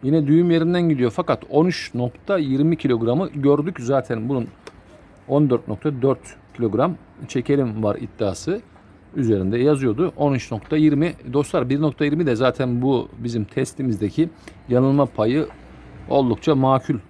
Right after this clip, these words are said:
bence. Makul bir değer bu. E, çünkü biliyorsunuz onların, e, hakikaten pahalı test cihazları var. Bu J Brett Daiwa'nın sıfır yirmi beş milim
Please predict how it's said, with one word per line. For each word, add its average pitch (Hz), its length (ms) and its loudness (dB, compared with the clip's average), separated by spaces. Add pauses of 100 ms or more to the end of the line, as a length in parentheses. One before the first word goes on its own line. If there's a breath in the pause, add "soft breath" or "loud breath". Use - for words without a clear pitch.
bence. 110 400 -4 (140)
Makul 120 380 -4
bir 101 100 -4
değer 98 340 -2
bu. 185 140 2 (520 loud breath)
E, 110 100 -4
çünkü 120 300 -4
biliyorsunuz 107 340 -2
onların, 131 380 0 (180)
e, 98 320 -4 (420)
hakikaten 107 480 -4
pahalı 131 480 -2 (140)
test - 240 -6
cihazları 101 520 -4
var. 151 120 -2 (640 loud breath)
Bu 151 440 -2 (1040)
J 147 380 0
Brett 135 440 -4
Daiwa'nın 139 500 0
sıfır 123 260 -4
yirmi 104 200 0
beş 98 160 -4
milim 110 280 -2